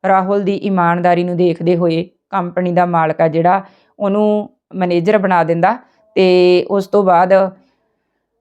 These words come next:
ਉਹ ਰਾਹੁਲ ਆਪਣੀ ਉਸ ਗਰੀਬ ਮਾਂ ਨੂੰ ਮੁੰਬਈ ਲਿਆਉਂਦਾ। ਇੱਕ ਵਧੀਆ ਫਲੈਟ ਆ ਜਿਹੜਾ, ਕੰਪਨੀ ਦੇ ਮਾਲਕ ਵੱਲੋਂ ਉਹਨਾਂ ਨੂੰ ਗਿਫਟ ਕੀਤਾ ਜਾਂਦਾ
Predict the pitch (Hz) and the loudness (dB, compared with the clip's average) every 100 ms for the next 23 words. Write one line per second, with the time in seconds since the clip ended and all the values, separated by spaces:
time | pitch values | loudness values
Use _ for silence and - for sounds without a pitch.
0 | - 262 247 254 240 226 - - 214 208 | -2 0 2 2 2 0 -4 -4 0 0
1 | 220 202 170 - _ _ - 214 214 220 | 2 0 0 -6 _ _ -4 -4 0 0
2 | 220 202 196 202 190 190 180 180 170 165 | 2 2 0 0 0 2 0 0 0 0
3 | 170 185 _ 202 175 175 175 180 202 175 | -2 -6 _ -6 2 2 4 2 0 0
4 | 156 - _ 196 190 202 185 175 214 233 | -2 -6 _ -14 -8 -4 0 0 2 2
5 | 226 196 170 165 170 175 196 190 170 175 | 2 0 2 0 0 0 0 -2 -4 -6
6 | 170 170 160 160 156 165 156 160 170 185 | -4 -2 0 -2 -2 -4 -4 -4 -2 -2
7 | 190 175 175 - 226 190 165 156 151 156 | -2 -2 -4 -4 -10 -6 -6 -6 -6 -8